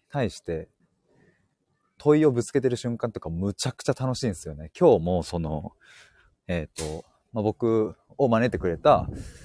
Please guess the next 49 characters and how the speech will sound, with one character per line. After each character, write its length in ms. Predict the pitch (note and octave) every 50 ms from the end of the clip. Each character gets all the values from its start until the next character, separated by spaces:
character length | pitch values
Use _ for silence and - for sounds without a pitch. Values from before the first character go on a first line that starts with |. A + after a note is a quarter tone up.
| - - - - -
え 100 | - G2
っ 40 | E2
と、 200 | - - F2 D#2+ D#2+ -
ま 80 | G#2+
あ、 40 | F#2+
先 280 | - - A2 G#2 A#2 -
輩、 220 | - C3+ D3+ D#3+ -
な 240 | A2+ G2+ G2 A2+
ん 60 | D#3+ G3
て 80 | B3
言 60 | A3
う 20 | A2+
ん 40 | F#2
だ 60 | E2+
ろ 80 | D#2+
う 40 | D#2
な、 180 | D2 F2 E2 -
先 220 | - - G2+ F#2+ -
輩 180 | - B2 C3 B2+
か。 240 | - - - - - _
先 220 | - - - G2 G2+ -
輩 220 | - D3+ D3+ D#3+
な 60 | D#3 -
の 100 | F3+ C#3+
か 120 | - E2
な。 120 | D2+ C#2+ - _ - - - - _ _ - - - - - - - _ _ _ - - _ _ _ _
ま 80 | - C3
あ、 40 | B2
三 220 | - D3+ C#3+ B2+
十 440 | G#2 F#2+ F2 F2 F2 E2+ F2 F2 F2
五 100 | E2+ F2
歳、 320 | E2 - - F2+ - E3+ - - _ _ _ _ _ _ _ _ _ _ _ _ _ -
え 280 | A2 F#2 F2 F2 D#2+ D2+
ー、 220 | - - _ -
男 200 | - F#2 F2+ E2+
性 200 | - - F2+ E2
の 100 | D#2 D#2+ E2
方。 200 | - - - G#2+
ま 120 | C#3 B2+
あ、 60 | G#2+
あ 40 | G2+
の、 320 | G#2 G2+ G2 G2 - - _ _ -
ご 100 | A2+ A#2+
夫 220 | A2 C#3+ D3+ B2+
婦 160 | F#2+ - -
で 100 | D#2+ D#2 D#2+
ね、 180 | G2+ - _ _ _ -
い 80 | - E2
て。 260 | - - E2+ - -